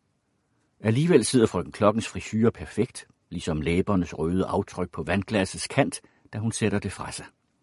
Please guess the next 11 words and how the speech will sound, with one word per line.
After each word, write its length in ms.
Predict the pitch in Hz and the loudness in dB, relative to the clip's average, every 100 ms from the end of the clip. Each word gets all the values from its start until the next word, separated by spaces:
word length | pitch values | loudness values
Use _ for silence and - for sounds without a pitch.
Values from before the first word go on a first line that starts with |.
| _ _ _ _ _ _ _ _ _ _ _ _ _ _ _ _ - | _ _ _ _ _ _ _ _ _ _ _ _ _ _ _ _ 4
"Vil 140 | 135 | 4
en 160 | 185 151 | 6 8
af 140 | 151 | 8
jer 80 | 165 - | 6 8
være 220 | 147 131 | 8 8
venlig 260 | 147 170 | 6 8
at 60 | 143 | 6
skaffe 300 | - 139 147 | 6 4 4
mig 120 | 156 | 4
en 60 | 131 | 4
aspirin? 600 | 104 - 95 95 131 - | 4 -2 -4 0 0 -2